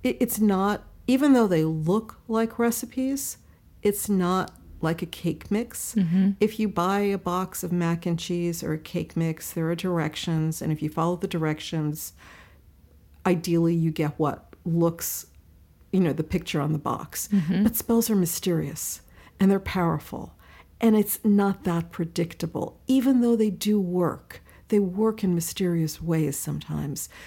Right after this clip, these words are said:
Speaker 1: So you need to look at the ingredients and think about why they're there.
Speaker 2: Mm-hmm.
Speaker 1: I-, it's not random. Nothing in a spell should be random.
Speaker 2: Mm-hmm.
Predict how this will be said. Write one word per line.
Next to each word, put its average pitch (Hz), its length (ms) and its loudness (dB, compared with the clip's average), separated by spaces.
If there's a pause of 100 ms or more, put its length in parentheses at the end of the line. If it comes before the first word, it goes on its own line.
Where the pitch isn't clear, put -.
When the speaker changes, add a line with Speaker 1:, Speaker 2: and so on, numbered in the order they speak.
(120)
Speaker 1:
So 220 360 2 (100)
you 220 200 4
need 240 240 4
to 220 140 0
look 202 640 0
at 165 300 -2 (640)
the 170 300 0 (220)
ingredients 165 1000 0 (360)
and 190 120 4
think 277 280 0
about 147 240 -6
why 139 180 -2
they're 127 160 -6
there. 120 320 -10 (320)
Speaker 2:
Mm-hmm. 190 420 4
Speaker 1:
I-, - 40 6
it's 226 260 0
not 208 260 2
random. 170 640 2
Nothing 220 380 2
in 175 120 -2
a 170 60 0
spell 160 480 -2
should - 260 -6
be 143 140 -6
random. 139 560 -4
Speaker 2:
Mm-hmm. 180 380 4